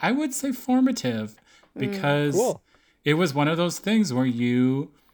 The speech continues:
Speaker 1: you know, when you grow up in your school, in your town, and you have this personality that is you, and you don't stray from,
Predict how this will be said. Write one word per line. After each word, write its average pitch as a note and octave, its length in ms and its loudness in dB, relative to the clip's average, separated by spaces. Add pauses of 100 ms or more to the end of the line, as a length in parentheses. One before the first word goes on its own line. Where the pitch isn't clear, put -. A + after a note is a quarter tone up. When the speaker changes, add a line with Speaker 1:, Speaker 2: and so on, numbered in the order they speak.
(300)
Speaker 1:
you C#3+ 100 0
know, C3 160 2
when C3+ 120 2
you C3 280 0 (600)
grow B2 240 -2
up B2+ 100 -4
in A#2+ 80 -2
your A#2+ 200 0
school, A#2 400 -2
in B2 80 2
your A2+ 100 0
town, G#2+ 480 -6
and A#2+ 160 -4
you A#2 380 -2
have A#2 260 -2
this A#2 180 -6
personality G#2+ 720 -6
that G#2+ 260 -6 (420)
is A2 200 0
you, A2+ 420 -2 (460)
and B2 260 2
you B2 140 2
don't B2 280 -2
stray B2 340 -2
from, A2+ 480 -2